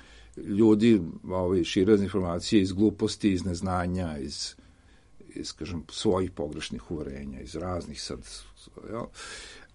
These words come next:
Ali čovjek, mislim, prosto video sam da je šteta mnogo veća kad imate,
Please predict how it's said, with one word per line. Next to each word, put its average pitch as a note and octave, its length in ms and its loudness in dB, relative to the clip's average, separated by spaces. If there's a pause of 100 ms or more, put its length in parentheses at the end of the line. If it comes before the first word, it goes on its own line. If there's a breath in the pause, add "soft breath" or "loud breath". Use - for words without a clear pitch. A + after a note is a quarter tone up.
Ali G#2 280 0
čovjek, C3 320 8 (300)
mislim, A#2+ 380 0 (220)
prosto B2+ 400 4 (180)
video B2 320 2
sam B2+ 160 0
da A2+ 60 2
je A2 60 2
šteta D3+ 580 4
mnogo A2+ 340 6
veća G#2 520 4
kad G#2 220 -2
imate, G#2 540 2